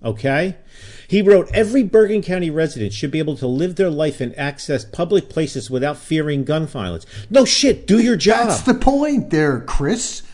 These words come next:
Speaker 2: That's the point. If they know people are there, are armed, good ca-, good card-carrying, honest people,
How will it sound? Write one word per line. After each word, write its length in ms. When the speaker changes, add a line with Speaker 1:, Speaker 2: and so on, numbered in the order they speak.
Speaker 2:
That's 460
the 300
point. 580
If 160
they 140
know 220
people 360
are 100
there, 380
are 240
armed, 680
good 600
ca-, 320
good 400
card-carrying, 1120
honest 500
people, 640